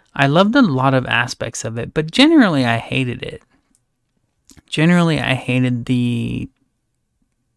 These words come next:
you know, I, it was probably a fifty fifty for me. I hated as much of it as I liked about it, <laughs> you know? Um,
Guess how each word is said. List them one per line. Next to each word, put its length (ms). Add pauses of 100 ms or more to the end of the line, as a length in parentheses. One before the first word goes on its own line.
(720)
you 160
know, 100
I, 160 (180)
it 160
was 180
probably 280
a 40
fifty 320
fifty 380
for 180
me. 280 (800)
I 100
hated 500
as 340 (400)
much 280
of 100
it 200 (140)
as 180
I 100
liked 280
about 280
it, 140
<laughs> 220
you 200
know? 400 (1400)
Um, 480